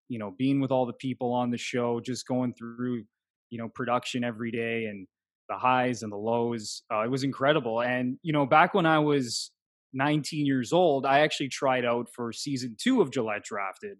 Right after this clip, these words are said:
And I guess for people who might not be aware of the show, um, it was a show that started on the Score Television Network. Um, then it was on Sportsnet, and it, it was essentially a reality show, um, to pick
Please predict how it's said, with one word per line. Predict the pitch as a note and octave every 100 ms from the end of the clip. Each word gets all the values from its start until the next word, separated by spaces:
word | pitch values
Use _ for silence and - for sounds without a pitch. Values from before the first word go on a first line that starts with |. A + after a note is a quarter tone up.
| _ _ _ -
And | E3+
I |
guess | G#3 A3
for | F#3
people | G#3 G#3 D#3+
who | D#3+
might | D#3+
not | D#3+ D3+
be | D3
aware | C3+ C3 C3+
of | C3
the | A2
show, | - F3 D#3 B2+ A#2+ - _ _ _ _ _
um, | B2 A#2+ A#2 A#2 - _ _
it | C#3+
was | C#3
a |
show | C#3 - D3
that | C3+ B2 -
started | - D3+ D3+ D3+
on | C#3+
the |
Score | C3 - C#3
Television | C3 C3+ A#2+ A#2 G#2+ A2
Network. | G#2 G#2 G#2+ A2 G#2+ _ _ _ _ G#2+
Um, | F#2+ F2+ F2
then | C#3
it |
was | D3+
on | C#3+ C#3
Sportsnet, | B2+ - A#2+ A2+ - A#2+ A#2+
and | A#2+ B2
it, | C#3+
it | E3
was | F3 F3+
essentially | - G#3+ G#3 G#3 F3+
a |
reality | D#3 C#3+ D#3 F3+ E3
show, | C3+ - B2 A2+ A#2 A#2 _ _ -
um, | A#2+ A#2+ A2+
to | C3+
pick | D#3 D3